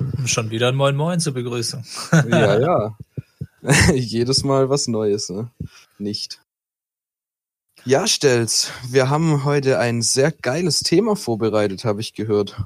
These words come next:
Speaker 2: Und zwar wird's heute ein bisschen creepy.
Speaker 1: Creepy, ja, in der Tat.
Speaker 2: Ja.
Speaker 1: Und heute wird's ein bisschen, ähm, um Paranormales gehen. Und das ist ja fast schon so paranormal wie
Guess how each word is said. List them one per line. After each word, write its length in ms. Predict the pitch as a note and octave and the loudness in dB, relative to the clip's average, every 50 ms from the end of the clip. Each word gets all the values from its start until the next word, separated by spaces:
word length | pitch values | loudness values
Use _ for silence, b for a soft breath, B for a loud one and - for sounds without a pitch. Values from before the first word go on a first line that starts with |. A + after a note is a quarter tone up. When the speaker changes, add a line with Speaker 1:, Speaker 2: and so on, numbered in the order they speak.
| - - | -8 -6
Speaker 2:
Und 160 | - G2 - | -8 -6 -4
zwar 240 | - - A#2 B2 B2 | 0 2 2 4 4
wird's 240 | B2 A#2+ - - | 2 2 2 4
heute 240 | C#3+ C#3 C#3+ C#3 - | 4 4 4 4 2
ein 40 | A#2+ | 0
bisschen 360 | A#2+ C3 - - - B2 A2+ | 0 0 0 2 0 0 -2
creepy. 680 | G#2+ - - B2 C3 E3+ A3 A3 - - D3 C3+ A2+ - _ B B B B C3 B B B B B _ _ _ - - - | -2 -4 -4 -2 0 0 0 -2 -4 -6 -6 -6 -6 -8 _ B B B B -20 B B B B B _ _ _ -18 -12 -6
Speaker 1:
Creepy, 380 | - D3 D3+ F3 - C#3 A#2 | -2 0 0 2 2 0 0
ja, 120 | A2 A2 A2+ | 0 0 0
in 180 | - - A#2 | -2 -2 -2
der 140 | A2+ G#2+ G2+ | -2 -2 0
Tat. 340 | - - C3 D3 - - - | 2 4 4 4 4 2 2
Speaker 2:
Ja. 60 | - | 0
Speaker 1:
Und 480 | - E2 D2+ D2+ - - - - - - - - | 0 -2 -2 -4 -6 -10 -16 -20 -16 -12 -12 -8
heute 380 | A#2+ C3 A2+ B2 A#2+ A#2 A#2+ A#2 | -4 -2 0 0 0 -2 -2 -2
wird's 200 | A#2 A2+ - - | -2 0 0 0
ein 80 | B2+ A#2 | 0 0
bisschen, 580 | A#2+ A#2 - - - B2 A#2+ A#2 A#2 A#2 A2+ A2+ | 2 2 2 2 2 2 2 4 2 2 2 2
ähm, 480 | A2+ A2+ A2 A2 G#2+ A2 G#2+ A2 A2+ - B B B B B B B B B B - | 2 2 2 2 0 -2 -4 -6 -8 -10 B B B B B B B B B B -6
um 220 | B2+ A#2+ A#2 A2+ | -2 0 0 0
Paranormales 960 | A2+ - B2+ C#3 D3+ D3 C#3+ B2+ B2 A#2 A#2 A#2+ C#3 E3 E3+ D3+ B2 - - | -2 0 0 2 4 4 4 4 2 2 2 4 4 6 6 6 4 2 2
gehen. 300 | - B2 A#2+ A#2 A2 A2+ | 2 2 4 4 4 2
Und 120 | A2 A2+ A2+ | -2 -2 -2
das 160 | A#2 G#2+ - | -2 -2 -2
ist 120 | - - | -2 -2
ja 80 | B2+ B2 | -2 -2
fast 180 | - B2 - - | -2 -2 -2 0
schon 140 | - C3+ | 0 0
so 100 | B2+ C#3 | 0 0
paranormal 760 | C#3+ - D3 C#3+ C#3 C3+ C3 C3 C3 C3 C#3 D3 D#3 D3+ C#3 C3+ | 0 2 2 2 2 2 2 2 2 2 2 2 2 0 -2 -2
wie 300 | C3+ C3 B2+ B2+ B2 | -4 -2 0 0 0